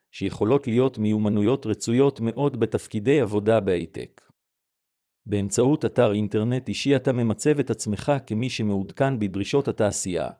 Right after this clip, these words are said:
ומוכן להתמודד עם אתגרי העידן הדיגיטלי. הדגמת המחויבות שלך ללמידה מתמשכת. בתעשיות ההייטק,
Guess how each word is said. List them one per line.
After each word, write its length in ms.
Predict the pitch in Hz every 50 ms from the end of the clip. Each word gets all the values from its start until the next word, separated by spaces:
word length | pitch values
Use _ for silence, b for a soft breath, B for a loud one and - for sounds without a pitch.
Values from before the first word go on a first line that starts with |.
| _ _ _ _ _ -
ומוכן 360 | 113 104 98 - - 143 151
להתמודד 640 | 143 127 107 - - 104 98 98 101 117 135 127 120
עם 120 | 117 107
אתגרי 400 | 104 - 95 101 104 107 127 123
העידן 380 | 117 101 101 101 123 131 131 127
הדיגיטלי. 760 | 117 117 120 101 107 104 - - 101 85 76 76 62 55 - _ _ _ _ _ _ _ _ _ _ _ _ _ _ _ _ _ _ _ -
הדגמת 540 | 104 92 101 90 98 92 101 110 117 -
המחויבות 640 | 110 98 92 - - 98 95 95 85 95 123 131 -
שלך 360 | - - 98 90 - - 143 143 147
ללמידה 480 | 127 131 117 110 104 101 92 98 123 135
מתמשכת. 880 | 139 127 - - 110 98 - - 95 - - - - 64 - _ - _ _ _ _ _ _ _ _ _ _ _ _ _ _ _ _ _ _ _ _ -
בתעשיות 680 | 87 101 - - 95 85 80 - - 92 104 120 127 -
ההייטק, 560 | 101 92 90 92 90 - - 90 98 - _